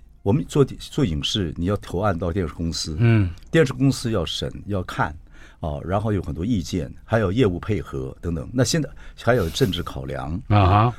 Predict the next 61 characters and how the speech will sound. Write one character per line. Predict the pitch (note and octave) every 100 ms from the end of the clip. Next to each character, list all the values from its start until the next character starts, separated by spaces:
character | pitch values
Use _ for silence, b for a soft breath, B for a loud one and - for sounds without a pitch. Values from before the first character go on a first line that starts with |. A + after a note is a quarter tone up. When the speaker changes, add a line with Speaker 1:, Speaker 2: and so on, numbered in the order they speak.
| B
Speaker 1:
你 | B2 F#2
政 | F#2+ C3+
治 | G#2
正 | G2+ A#2
不 | G2+
正 | G#2
确 | F2+ B2+ D#2
等 | E2
等， | D#2+ C2
等 | D2
等， | C2+
等 | C2 D2
等。 | C#2 - - b b b b
那 | C#3
这 | -
个 | C3+
政 | D3+
治 | B2
不 | A#2
正 | B2
确 | A#2 B2 G#2
或 | F#2+
者 | E2+
很 | D#2+
多 |
东 | F2+
西 | G2 F#2+
一 | -
直 | F#2+
都 | G2 G#2
很 | - C#2+
困 | C#2 A#2 C3
扰， | A#1+ - F2
从 | A2+
以 | G2
前 | C#2+
到 | F2+ F2+
现 | G#2+
在， | F2+
以 |
前 | F#2+
困 | A#2+ C3
扰 | D2
别 | F2
人， | G2+ F#2 - B B
后 | - B2+
来 | G2+ - G2+ -
也， | A2+ G2
也 | E2 E2+
会 | A2+
困 | G#2+ G#2
扰 | D2+
另 | C3+
外 | G#2+ D#2+
一 |
种 | D2 C2+
人， | C2 -
Speaker 2:
嗯。 | C#3 C#3 D3 D3
Speaker 1:
<laughs> | D3
困， | C3 A#2
困， | A#2